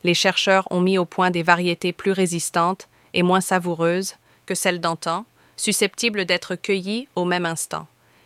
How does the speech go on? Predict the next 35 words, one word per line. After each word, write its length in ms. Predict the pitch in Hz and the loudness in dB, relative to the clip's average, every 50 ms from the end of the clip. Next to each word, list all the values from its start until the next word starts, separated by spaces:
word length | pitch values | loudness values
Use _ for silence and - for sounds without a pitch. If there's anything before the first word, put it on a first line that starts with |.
| _ | _
Si 180 | - - - 247 | -4 0 2 4
les 140 | 226 233 214 | 4 4 2
coûts 200 | - - 277 240 | 0 -2 -2 -2
de 80 | 220 | -2
production 640 | 196 - - 208 185 196 185 - - - 220 214 214 | -2 -2 -2 -4 -4 -4 -6 -6 -2 -2 0 0 0
ont 100 | - 196 | -2 -2
été 260 | 190 185 - - 196 185 | -4 -2 -2 -2 -2 0
réduits 440 | 180 190 185 170 180 180 196 202 | 0 -2 -2 -2 -4 -4 -4 -4
de 120 | 185 170 165 | -4 -6 -6
cinq 340 | - - - 202 196 185 - | -4 -2 0 0 0 0 0
à 100 | - 170 | -2 -2
sept 280 | 160 - - 202 196 180 | -2 -4 -4 -6 -6 -2
dollars 320 | 175 185 175 175 170 170 | 0 0 2 4 2 2
la 120 | 175 165 160 | 0 -2 -4
tonne, 400 | - - 180 170 175 208 220 226 _ _ _ _ _ _ _ | -2 -2 0 0 0 -2 -4 -8 _ _ _ _ _ _ _
ils 180 | - 196 185 208 | -2 0 2 2
ont 60 | 208 | 2
été 200 | 208 202 220 208 | 2 2 0 -2
très 280 | - - - 254 254 | -2 0 2 2 4
inégalement 520 | 233 233 226 214 208 208 196 190 196 190 185 | 4 2 2 2 2 2 2 2 2 0 0
répartis 600 | 175 196 196 - 190 180 - - - 202 196 202 | 0 0 0 0 -2 -2 -4 -6 -6 -6 -6 -4
dans 140 | 180 180 165 | -4 -2 -2
l'économie 500 | 170 175 - 190 180 175 170 175 180 - | -2 -2 -2 -2 -2 -2 -2 -2 -2 -4
agricole. 600 | - 170 170 170 160 - - 165 160 156 156 - _ _ _ _ _ _ _ _ _ | -4 -4 -4 -6 -4 -2 -2 -2 -2 -2 -4 -8 _ _ _ _ _ _ _ _ _
La 120 | 196 202 202 | -2 0 0
machine 460 | 208 208 202 - - 247 254 262 226 | 2 0 0 0 0 0 -2 -2 -2
a 80 | - 185 | -4 -4
surtout 380 | - - 214 208 - - 226 | -4 -4 -4 -4 -6 -8 -8
permis 340 | - - 214 196 202 208 214 - | -6 -4 -4 -2 -2 -2 -2 -4
une 120 | 190 190 185 | -4 -6 -6
réforme 380 | 180 190 185 - 202 185 185 | -6 -6 -4 -4 -4 -4 -4
totale 460 | 180 - 214 220 - 240 233 240 240 208 | -4 -6 -6 -2 0 0 0 2 0 -2
des 100 | 202 185 | -4 -2
relations 420 | 196 196 196 190 185 - 190 190 | -2 -2 -2 -2 -2 -4 -8 -8
sociales 600 | 175 - 190 175 - - 196 180 180 185 190 190 | -8 -8 -8 -10 -8 -6 -4 -2 -2 -4 -6 -10